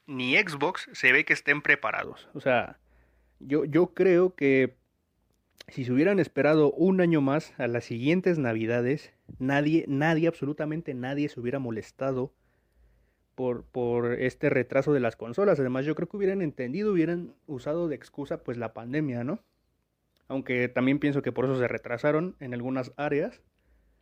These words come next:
Pero en serio, no pasaba nada si no salían este año. Este año hubieran sido unas grandes, grandes navidades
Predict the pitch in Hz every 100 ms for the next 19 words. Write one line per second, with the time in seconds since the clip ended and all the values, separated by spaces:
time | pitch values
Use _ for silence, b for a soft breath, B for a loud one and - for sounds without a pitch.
0 | _ _ _ _ _ _ 139 127 127 123
1 | 120 123 131 135 139 131 110 127 139 156
2 | 160 151 135 139 131 135 - 123 123 127
3 | 123 135 120 113 - 120 117 117 123 160
4 | 175 175 160 160 165 - 151 165 170 147
5 | 160 151 135 139 156 175 156 131 147 151
6 | 135 113 107 113 120 156 -